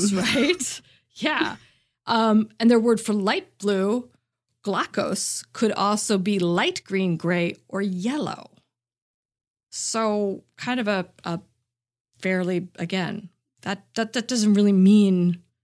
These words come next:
it doesn't really mean or is evocative of a,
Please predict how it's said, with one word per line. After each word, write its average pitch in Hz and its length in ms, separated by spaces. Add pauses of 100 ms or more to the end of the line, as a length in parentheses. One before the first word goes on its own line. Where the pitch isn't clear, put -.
(100)
it - 80
doesn't 202 200
really 185 180
mean 185 440
or 165 160 (340)
is 180 420 (840)
evocative 185 680
of 175 260
a, 165 420